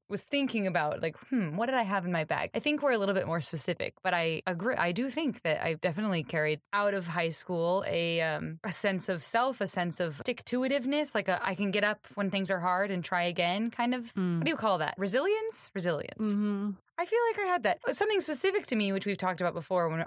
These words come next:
Speaker 1: when I went off to college, I, like, knew what I wanted to do. I knew that I wanted to do musical theater, like, my whole life, which is, which is rare. Most people don't,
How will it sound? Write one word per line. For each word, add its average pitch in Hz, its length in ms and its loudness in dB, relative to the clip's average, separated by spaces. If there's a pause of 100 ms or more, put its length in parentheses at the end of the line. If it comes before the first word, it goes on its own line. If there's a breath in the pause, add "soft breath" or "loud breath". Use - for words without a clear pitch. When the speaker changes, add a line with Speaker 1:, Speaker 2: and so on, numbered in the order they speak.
Speaker 1:
when 165 160 -2
I 175 180 4
went 170 140 2
off 151 180 0
to 165 80 -6
college, 151 540 -2
I, 147 140 -2
like, 147 280 -4
knew 233 240 2
what 208 140 2
I 196 60 4
wanted 175 260 2
to 156 80 -10
do. 151 200 -2
I 143 160 -6
knew 165 220 -2
that 175 140 0
I 175 80 2
wanted 160 260 0
to 160 200 0 (120)
do 185 220 0
musical 180 400 0
theater, 170 440 2
like, 151 160 -2 (140)
my 156 140 -4
whole 214 260 0
life, 180 240 2
which 185 140 -2
is, 190 100 0 (180)
which 233 140 -2
is 202 160 0
rare. 175 500 2 (120)
Most 196 240 0
people 170 500 -2
don't, 180 240 0